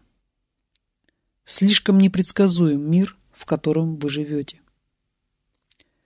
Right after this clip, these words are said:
Поэтому вам даётся направление в виде энергии, магнита,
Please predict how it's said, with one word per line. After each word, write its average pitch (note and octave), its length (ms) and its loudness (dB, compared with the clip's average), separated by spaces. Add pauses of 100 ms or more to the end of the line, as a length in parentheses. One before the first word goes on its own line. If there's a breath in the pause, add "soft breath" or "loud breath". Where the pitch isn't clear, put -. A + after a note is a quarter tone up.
(800)
Поэтому F3+ 680 4
вам F3 360 2
даётся F3 640 2
направление F3 880 0 (480)
в F3 60 -6
виде F3 380 4 (120)
энергии, F3 600 2 (580)
магнита, E3+ 640 2